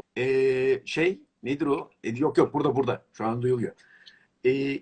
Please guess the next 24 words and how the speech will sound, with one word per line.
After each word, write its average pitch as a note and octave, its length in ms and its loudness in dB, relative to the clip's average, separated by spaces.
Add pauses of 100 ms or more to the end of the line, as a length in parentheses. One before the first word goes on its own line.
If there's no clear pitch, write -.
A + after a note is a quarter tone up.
(300)
biz C3 180 -8
tanıştık E3+ 420 2
Eda'yla B2 360 4
da, A2+ 60 -2
e, G#2+ 520 -6
bizim B2 200 -6
parkta, A#2+ 320 -2
Özgürlük A#2+ 460 -4
Parkı'nda. C3 600 -4
Ee, A#2+ 400 -2
öyle C#3 420 4
yani, A2 240 -2
hemen C#3 320 -2
daha D3 120 6
ilk G3 180 -2
görmelerinde C#3 640 0
çocuklarla D#3 540 -4
hemen D3+ 240 -8
bir D3 60 -16
iletişim D3 540 -12
başladı. G2 560 -10
İşte - 180 -12
sonuçta A#2+ 520 -10
bizimkiler B2 500 -2